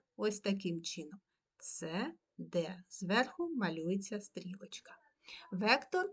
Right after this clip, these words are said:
І Ф. І Ф. Зверху малюємо стрілочку. Вектор А Б. Зверху стрілочка. І нульовий вектор Н, та,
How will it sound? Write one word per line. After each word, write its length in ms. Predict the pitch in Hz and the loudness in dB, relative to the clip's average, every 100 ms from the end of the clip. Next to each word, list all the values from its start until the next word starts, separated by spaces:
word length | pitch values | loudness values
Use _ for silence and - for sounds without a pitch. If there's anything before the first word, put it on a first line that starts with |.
| - _ | -8 _
І 380 | - 233 262 - - | 0 4 4 0 0
Ф. 340 | 233 202 170 - - _ _ _ _ _ _ _ _ _ | 4 6 4 -2 -18 _ _ _ _ _ _ _ _ _
І 440 | 202 180 208 339 320 _ _ _ _ _ - | 2 4 4 2 -4 _ _ _ _ _ 0
Ф. 400 | 180 156 - - _ _ _ _ | 0 0 -8 -16 _ _ _ _
Зверху 720 | 175 190 175 180 196 285 349 - | -2 2 4 2 2 -2 -2 0
малюємо 540 | 190 170 165 175 214 | 2 2 4 4 4
стрілочку. 720 | - - 180 165 170 - 196 196 - - - | 2 0 0 0 -4 -8 -10 -12 -16 -12 -2
Вектор 720 | 180 185 175 190 - 302 - _ _ _ _ - | 6 6 6 4 6 6 6 _ _ _ _ 4
А 320 | 202 202 180 240 - _ _ _ _ _ | 8 8 8 4 -4 _ _ _ _ _
Б. 440 | 185 175 180 165 170 _ _ _ 202 | -4 2 2 0 -6 _ _ _ -4
Зверху 580 | 180 190 175 196 302 | 0 2 2 0 -2
стрілочка. 840 | 349 - 254 226 175 170 - 180 - _ _ - - - | -2 0 4 4 4 0 -4 -6 -6 _ _ -20 -6 6
І 120 | 339 | 8
нульовий 800 | 339 349 320 330 302 294 294 254 | 12 12 12 10 10 8 10 8
вектор 760 | 196 262 277 247 - 196 175 - - | 8 8 6 4 2 4 4 0 2
Н, 460 | 202 165 196 302 - _ _ _ _ | 4 6 4 2 -2 _ _ _ _
та, 200 | - 277 | -4 -4